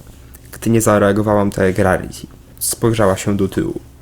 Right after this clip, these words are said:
Biała prowodyrka oczywiście słuchała tego z przejęciem. Fakt. Dla mnie też to było nieuczciwe. Pinki nie próbowała zrobić nic złego. Nie próbowała mnie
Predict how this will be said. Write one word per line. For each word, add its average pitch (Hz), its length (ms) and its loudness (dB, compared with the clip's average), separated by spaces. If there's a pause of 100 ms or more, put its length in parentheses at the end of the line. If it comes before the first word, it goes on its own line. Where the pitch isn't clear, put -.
(600)
Biała 233 260 4
prowodyrka 113 720 0
oczywiście 107 460 -4
słuchała 90 480 0
tego - 220 -8
z - 80 -12
przejęciem. - 640 -6 (920)
Fakt. - 540 -6 (640)
Dla 185 200 2
mnie 202 220 2
też 147 260 0
to 117 120 2
było 95 320 2
nieuczciwe. - 680 -4 (920)
Pinki 226 300 0
nie 160 120 2
próbowała 127 560 2
zrobić 104 400 0
nic 104 180 2
złego. 90 380 0 (180)
Nie 170 80 -4
próbowała 127 540 0
mnie 104 200 -2